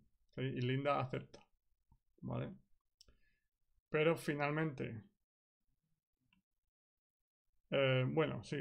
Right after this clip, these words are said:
acepta y la situación es que Chris tiene dos sotas de corazones y diamantes, y Linda el as de tréboles y el rey de corazones. ¿Mm? Pero básicamente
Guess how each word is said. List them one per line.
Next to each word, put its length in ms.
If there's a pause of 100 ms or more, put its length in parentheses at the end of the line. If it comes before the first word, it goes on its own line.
acepta 840
y 80
la 160
situación 560
es 420 (420)
que 220
Chris 320
tiene 260
dos 220
sotas 320
de 100
corazones 540
y 40
diamantes, 840
y 100
Linda 600
el 200
as 280
de 100
tréboles 540
y 40
el 120
rey 200
de 120
corazones. 720 (120)
¿Mm? 160 (1800)
Pero 240
básicamente 1040